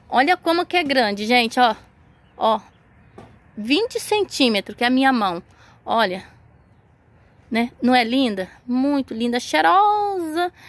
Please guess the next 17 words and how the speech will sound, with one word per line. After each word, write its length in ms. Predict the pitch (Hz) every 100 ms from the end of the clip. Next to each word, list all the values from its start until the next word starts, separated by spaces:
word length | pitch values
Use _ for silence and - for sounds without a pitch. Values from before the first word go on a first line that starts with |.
| - -
Cheirosa, 600 | - - 294 339 381 339 330
cheirosa. 560 | - 277 269 277 247
Muito 440 | 247 277 330 339 -
deliciosa 500 | 262 247 - 226 214
o 40 |
cheiro 200 | - 233
dela. 280 | 220 208 180 - - - - - -
Essa 360 | 240 359 427
aqui, 380 | 370 - 311 349
gente, 300 | 269 214 208
apesar 520 | - 233 240 269 277
de 60 | 285
ser 120 | -
muito 260 | 262 285 311
parecida 520 | 311 285 262 269 240
com 260 | - 311 294
esta, 640 | 277 320 330 - - 175